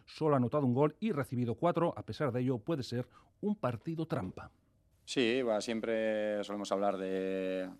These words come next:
Speaker 2: de que, bueno, no, no sé si es mejor o peor, ¿no? Pero cuando juegas contra un buen equipo y está necesitado, porque igual su comienzo en puntos no ha sido bueno, pues siempre es un partido más difícil, ¿no? En ese aspecto, pues intentar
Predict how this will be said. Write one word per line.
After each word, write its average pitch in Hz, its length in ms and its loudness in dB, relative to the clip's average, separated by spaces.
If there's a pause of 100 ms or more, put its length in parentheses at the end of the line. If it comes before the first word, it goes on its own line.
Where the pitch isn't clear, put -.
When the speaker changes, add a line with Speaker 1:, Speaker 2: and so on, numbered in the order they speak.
(400)
Speaker 2:
de - 440 -16
que, 95 240 -8
bueno, 98 320 -6
no, - 180 -16
no 104 160 -10
sé 98 120 -6
si 95 100 -8
es 92 80 -8
mejor 95 300 -2
o 90 80 -2
peor, 104 340 -2
¿no? 107 160 -4
Pero 90 480 -6
cuando 90 480 -6
juegas 98 160 -4
contra 98 220 -4
un 98 100 -2
buen 98 160 -2
equipo 95 460 -4
y 87 520 -4
está 85 220 -6
necesitado, 95 760 -4 (160)
porque 90 460 -10
igual 90 220 -4
su 90 120 -10
comienzo 92 400 -8
en 92 100 -8
puntos 95 380 -8
no 92 100 -6
ha 90 40 -6
sido 90 280 -6
bueno, 95 300 -8
pues 85 320 -8
siempre 90 240 -6
es - 100 -8
un 90 80 -6
partido 87 300 -4
más 90 180 -2
difícil, 82 420 -12
¿no? 92 140 -10 (600)
En 90 140 -10
ese 87 120 -4
aspecto, 90 360 -6
pues 85 200 -10
intentar 85 720 -6